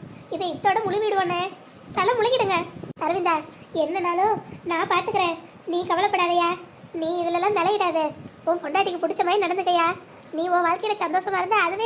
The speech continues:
நம்மைக்கு போதும். அம்மா, நீங்களும் தங்கச்சி இங்க வருத்தப்பட்டு கண்ணீர் வடிச்சிட்டு இருப்பீங்க, நான் மட்டும் அங்க போய் சந்தோஷமா இருப்பேன்னு நினைக்கிறீங்களா? அது ஒரு நாளைக்கு நடக்காது. இங்க பாருடி, உன்னை நான் காதலிச்சு தான் கல்யாணம் பண்ணேன். அதுக்குன்னு நீ சுவிட்ச் கொடுத்தா, கீ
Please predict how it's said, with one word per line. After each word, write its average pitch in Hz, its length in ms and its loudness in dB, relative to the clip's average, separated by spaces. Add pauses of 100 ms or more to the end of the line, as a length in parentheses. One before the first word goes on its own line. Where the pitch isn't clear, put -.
நம்மைக்கு 381 360 -2
போதும். 370 280 4 (320)
அம்மா, 349 140 0 (380)
நீங்களும் 370 320 4
தங்கச்சி 370 320 -2
இங்க 359 120 -2
வருத்தப்பட்டு 349 440 2
கண்ணீர் 349 220 0
வடிச்சிட்டு 339 260 -2
இருப்பீங்க, 359 260 -2 (300)
நான் 359 160 2
மட்டும் 440 180 2
அங்க 392 100 -2
போய் 453 160 -2
சந்தோஷமா 415 340 0
இருப்பேன்னு 381 240 -2
நினைக்கிறீங்களா? 359 380 0 (420)
அது 349 100 2 (100)
ஒரு 339 160 4
நாளைக்கு 403 300 0
நடக்காது. 339 340 2 (400)
இங்க 359 160 0
பாருடி, 359 260 2 (460)
உன்னை 302 180 -2
நான் 330 160 -4
காதலிச்சு 392 380 -2
தான் 403 120 -2
கல்யாணம் 370 280 0
பண்ணேன். 311 240 -2 (300)
அதுக்குன்னு 415 340 0 (340)
நீ 349 140 -2
சுவிட்ச் 359 260 -4
கொடுத்தா, 381 240 0 (220)
கீ 403 80 -4